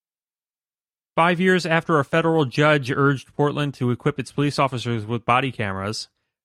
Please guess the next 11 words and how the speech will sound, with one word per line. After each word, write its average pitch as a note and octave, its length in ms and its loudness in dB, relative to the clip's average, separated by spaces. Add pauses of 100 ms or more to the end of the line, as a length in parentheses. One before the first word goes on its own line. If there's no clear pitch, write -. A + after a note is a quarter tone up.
(120)
Portland F#3 300 -2
Mayor E3+ 180 4
Ted E3 220 -2
Wheeler D3+ 380 0
said B2+ 320 -4
finally D3 340 -2
funding D3 320 -4
a B2+ 60 -2
pilot C3+ 480 -2
is B2+ 260 -2
unlikely C#3+ 800 -4